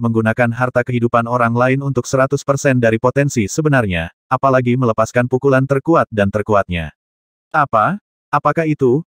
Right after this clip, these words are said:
hukum prestasi? Datang dari Phoenix. Namun, itu tidak mungkin.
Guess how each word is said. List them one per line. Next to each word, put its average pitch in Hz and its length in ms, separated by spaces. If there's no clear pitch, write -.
hukum 180 320
prestasi? 110 720
Datang 156 400
dari 147 240
Phoenix. - 560
Namun, 139 560
itu 170 320
tidak 139 240
mungkin. 107 480